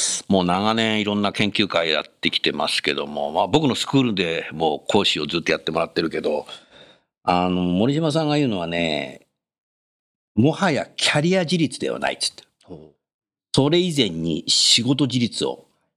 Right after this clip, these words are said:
Speaker 1: できるかどうかっていうのがね、日本人が一番問われてると。だから、いわゆるメンバーシップ型がジョブ型入れるっていうだけではなかなか難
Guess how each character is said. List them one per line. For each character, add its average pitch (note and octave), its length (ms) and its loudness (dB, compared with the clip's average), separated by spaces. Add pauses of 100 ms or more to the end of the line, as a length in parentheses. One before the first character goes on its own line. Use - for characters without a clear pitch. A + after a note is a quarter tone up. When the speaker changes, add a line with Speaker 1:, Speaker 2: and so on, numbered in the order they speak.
Speaker 1:
で C#3+ 140 4
き A2+ 100 2
る G2 60 2
か D2 100 -4
ど D2 120 0
う - 20 -12
か - 200 -2
っ - 60 -20
て - 80 -6
い C#2 60 0
う - 20 -6
の C2+ 60 -10
が C2+ 40 -8
ね、 C#2+ 160 -6
日 E2+ 120 2
本 G#2+ 180 2
人 G2+ 100 2
が D#2+ 40 -4
一 D2+ 120 -2
番 F2 120 -2
問 - 100 -2
わ D#2+ 80 0
れ - 60 -8
て - 80 -16
る - 80 -20
と。 - 100 -20 (840)
だ G#2+ 120 4
か F#2+ 100 0
ら、 F2+ 360 0 (140)
い G2 100 0
わ G#2 180 4
ゆ F#2 60 -2
る E2+ 60 -4
メ G2 140 2
ン A#2+ 60 2
バ A#2+ 100 2
ー - 20 2
シ - 120 -2
ッ C3 60 -12
プ A#2+ 100 0
型 A2 240 2
が G2+ 100 0
ジ F2 80 -2
ョ G2+ 60 2
ブ G#2+ 100 0
型 A2+ 240 0
入 G#2+ 100 2
れ G#2+ 60 2
る G#2+ 100 0
っ - 40 -8
て - 100 -2
い F2 40 2
う - 20 0
だ E2 160 -2
け G2+ 280 2
で F2+ 220 -2
は E2 180 0
な D#2+ 120 -4
か G2+ 100 0
な G2 100 0
か F#2+ 80 0
難 F#2 120 0